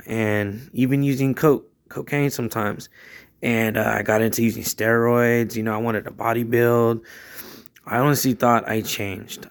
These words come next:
I started sleeping around with, with multiple women until finally I met my fiance. Uh, and after about a few months after being with my fiance,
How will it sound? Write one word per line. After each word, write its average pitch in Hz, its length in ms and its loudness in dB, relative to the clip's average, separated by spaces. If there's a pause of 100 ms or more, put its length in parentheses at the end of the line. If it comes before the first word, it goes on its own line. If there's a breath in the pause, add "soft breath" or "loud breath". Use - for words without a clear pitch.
(120)
I - 100 -8
started 113 380 4
sleeping 113 340 0
around 110 220 2
with, 101 180 -4 (220)
with - 340 -10
multiple 113 640 2
women - 420 -10 (560 loud breath)
until 107 380 4
finally 107 340 -2
I 101 120 -2
met 104 220 -4
my 98 480 -2
fiance. 101 680 -2 (1080 loud breath)
Uh, 95 400 0 (520 loud breath)
and - 20 -2
after 123 260 4
about 110 400 4
a 104 80 -4
few 131 320 -2
months 117 920 -2 (140)
after - 240 -10
being 120 260 0
with 110 160 -2
my 98 160 -4
fiance, 110 680 -2